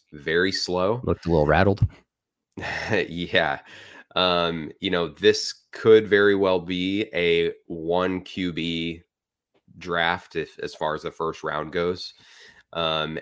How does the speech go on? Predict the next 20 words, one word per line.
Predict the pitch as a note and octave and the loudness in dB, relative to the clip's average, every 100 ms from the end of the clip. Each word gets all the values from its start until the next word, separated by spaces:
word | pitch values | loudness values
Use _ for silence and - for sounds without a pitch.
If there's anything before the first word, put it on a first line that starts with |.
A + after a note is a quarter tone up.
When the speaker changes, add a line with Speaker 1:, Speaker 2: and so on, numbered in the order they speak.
| - | -2
Speaker 1:
and | E2+ E2 D#2+ | 0 0 -2
teams | - G#2+ F#2+ - | -4 -2 0 0
that | F2 - | -2 0
passed | E2 E2 - | 2 2 -2
on | D#2 D#2 D#2 | -4 -4 -4
this | D#2 - | -4 -6
group | F2+ E2 | -8 -8
of | D2+ | -8
five | - D2+ D2+ - | -4 -2 -2 -4
guys, | D2+ D2 D2 C#2+ - - | -4 -2 -4 -8 -16 -12
eh, | D2+ | -10
which | E2 E2 | -8 -8
includes | D#2+ - A2 F#2 E2+ D2+ - - | -10 -8 -4 -2 -4 -8 -16 -20
those | - E2+ D#2 | -8 -6 -6
two | - D#2+ | -8 -12
teams | - D#2 D2 | -10 -10 -10
that | D2+ | -10
you | D2 | -10
mentioned, | D2 D2 - D2 C3+ _ _ _ - - | -8 -8 -8 -8 -10 _ _ _ -16 -8
um, | D#2 D2 C#2+ C#2 | -4 -4 -6 -12